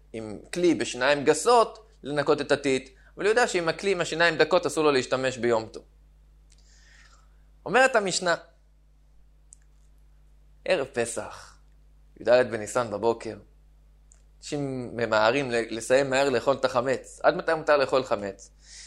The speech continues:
רבי יהודה אומר, "אוכלים חמץ כל חמש, אה, אוכלים חמץ כל חמש,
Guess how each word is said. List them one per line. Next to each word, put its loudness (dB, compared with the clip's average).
רבי 2
יהודה 4
אומר, 0
"אוכלים -2
חמץ 0
כל 2
חמש, 0
אה, -4
אוכלים 0
חמץ 0
כל 4
חמש, -4